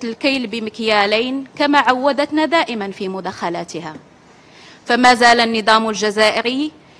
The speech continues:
يرفض تطبيق حق تقرير المصير لشعب القبائل الأبي الذي سبق تواجده بسنوات ضوئية قيام الدولة الجزائرية.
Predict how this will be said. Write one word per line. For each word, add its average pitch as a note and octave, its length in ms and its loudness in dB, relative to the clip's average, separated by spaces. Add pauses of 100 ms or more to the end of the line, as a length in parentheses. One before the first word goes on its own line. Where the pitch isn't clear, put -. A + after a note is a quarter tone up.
(100)
يرفض B3+ 480 2
تطبيق D4+ 520 -4
حق D#4+ 320 0
تقرير D4 520 0
المصير B3 580 -2 (380)
لشعب F#3+ 380 -2
القبائل A#3 680 2
الأبي A3 540 -4 (580)
الذي G#3+ 320 0
سبق B3 380 0
تواجده B3+ 760 0
بسنوات B3+ 680 2
ضوئية A#3+ 720 0 (340)
قيام G#3 300 0
الدولة F#3+ 320 -2
الجزائرية. E3+ 760 -8